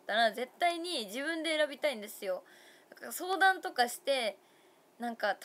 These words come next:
例えば同調されて「辛かったね、大丈夫？」っ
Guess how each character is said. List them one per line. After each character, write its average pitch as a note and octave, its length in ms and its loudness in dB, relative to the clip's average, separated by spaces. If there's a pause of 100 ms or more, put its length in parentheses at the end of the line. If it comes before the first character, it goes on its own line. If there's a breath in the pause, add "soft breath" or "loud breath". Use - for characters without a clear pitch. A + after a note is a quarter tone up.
(120)
例 G4 140 4
え - 20 0
ば A3 140 2
同 C4+ 220 2
調 C#4 280 2
さ C#4+ 140 -2
れ C4+ 100 -4
て C4+ 360 2
「辛 B3 180 6
か A3+ 100 2
っ G#3+ 120 -2
た F#3+ 100 -8
ね、 G#3+ 200 -6
大 A#3+ 200 0
丈 B3+ 160 2
夫？」 G3+ 280 -10
っ - 20 -14